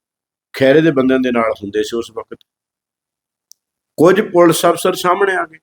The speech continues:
ਜਿਹੜੇ ਰਿਟਾਇਰ ਹੋਏ ਆ, ਉਹ ਕਹਿੰਦੇ ਸਾਡੇ ਤੋਂ ਧੰਦਾ ਕਰਾਇਆ ਜਾਂਦਾ ਸੀ। ਕੋਈ ਦੋ ਰਾਵਾਂ ਥੋੜ੍ਹੀ ਹੈ। ਕੁਝ ਬੰਦੇ ਪੁਲਿਸ ਅਫਸਰ ਜੇਲ੍ਹ ਵਿੱਚ ਨੇ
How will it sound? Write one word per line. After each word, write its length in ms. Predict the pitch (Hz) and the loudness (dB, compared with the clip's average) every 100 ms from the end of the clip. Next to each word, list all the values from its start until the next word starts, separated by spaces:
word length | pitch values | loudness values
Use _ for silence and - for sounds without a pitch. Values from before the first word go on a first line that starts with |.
| _ 127 | _ -4
ਜਿਹੜੇ 200 | 143 160 | 0 0
ਰਿਟਾਇਰ 320 | 143 139 139 | 2 0 0
ਹੋਏ 260 | 139 143 | -2 -4
ਆ, 20 | 147 _ _ _ _ _ _ _ _ _ _ _ - | -6 _ _ _ _ _ _ _ _ _ _ _ -4
ਉਹ 140 | 120 | 0
ਕਹਿੰਦੇ 320 | 131 143 147 - _ _ _ _ _ | 2 4 2 0 _ _ _ _ _
ਸਾਡੇ 360 | - 113 113 120 | -8 -2 0 0
ਤੋਂ 140 | 143 | 0
ਧੰਦਾ 260 | 160 151 135 | 0 2 0
ਕਰਾਇਆ 280 | 135 131 | -2 -2
ਜਾਂਦਾ 260 | 123 120 123 | -2 -8 -14
ਸੀ। 220 | 113 - 110 _ _ _ _ _ _ _ _ _ _ _ _ _ _ _ | -18 -18 -20 _ _ _ _ _ _ _ _ _ _ _ _ _ _ _
ਕੋਈ 120 | 110 | 0
ਦੋ 160 | 104 110 | 2 4
ਰਾਵਾਂ 200 | 120 143 | 2 0
ਥੋੜ੍ਹੀ 300 | 143 160 180 | -2 -4 -4
ਹੈ। 40 | |
ਕੁਝ 360 | - _ 131 143 | -8 _ -2 0
ਬੰਦੇ 320 | 127 123 135 | 0 2 2
ਪੁਲਿਸ 300 | 135 127 120 | 0 -2 -4
ਅਫਸਰ 220 | 127 139 117 | -4 -4 -4
ਜੇਲ੍ਹ 260 | - 147 165 | 2 2 2
ਵਿੱਚ 200 | 156 | 0
ਨੇ 100 | - | -4